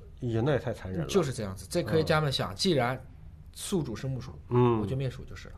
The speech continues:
Speaker 1: 嗯。
Speaker 2: 我直接去灭木鼠。
Speaker 1: 嗯。
Speaker 2: 虽然我还不知道这个木鼠到底它是怎么一个传播的，所以他也不敢全灭呀。
Speaker 1: 对。
Speaker 2: 他就开始做实验了。
Speaker 1: 嗯。
Speaker 2: 现在镇子南部发病，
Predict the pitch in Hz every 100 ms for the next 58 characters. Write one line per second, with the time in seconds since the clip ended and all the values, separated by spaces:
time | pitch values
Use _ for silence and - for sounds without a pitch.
0 | - 110 104 101 92 80 131 139 - 147
1 | 202 196 196 180 - - 139 151 165 -
2 | 143 139 - - - - - - - -
3 | 226 214 196 123 156 160 262 196 220 202
4 | - - - 147 156 175 131 107 92 170
5 | 151 113 98 - - - 165 147 127 110
6 | 123 120 104 107 107 - - - - -
7 | - - - 180 196 - - - - -
8 | - 196 170 175 131 - 131 190 165 147
9 | - 117 98 - - 143 131 139 123 123
10 | 113 110 - - - - - - - 220
11 | 220 214 226 156 120 135 143 220 196 202
12 | 214